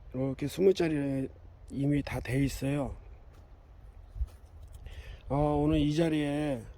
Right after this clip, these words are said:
호랑이콩을 심을 거고요. 어, 이미 구멍은, 구멍은 다 뚫어놓은 상태고요. 지금 이제 심기만 하면 되는데,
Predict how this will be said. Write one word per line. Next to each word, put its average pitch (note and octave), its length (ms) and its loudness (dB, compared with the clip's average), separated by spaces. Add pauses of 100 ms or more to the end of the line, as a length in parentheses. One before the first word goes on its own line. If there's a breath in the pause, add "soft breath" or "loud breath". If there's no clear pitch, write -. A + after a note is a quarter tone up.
(240)
호랑이콩을 C#3+ 880 4 (600 soft breath)
심을 F#3 280 8
거고요. C#3 640 2 (920 soft breath)
어, C#3 220 4
이미 D#3+ 640 8
구멍은, D3+ 760 6 (220)
구멍은 D#3 560 4 (180)
다 B2 160 -4
뚫어놓은 E3+ 460 6
상태고요. D3+ 680 0
지금 C#3+ 440 2 (1080 loud breath)
이제 C3+ 240 -2
심기만 G3+ 460 4
하면 E3 160 6
되는데, C3+ 600 0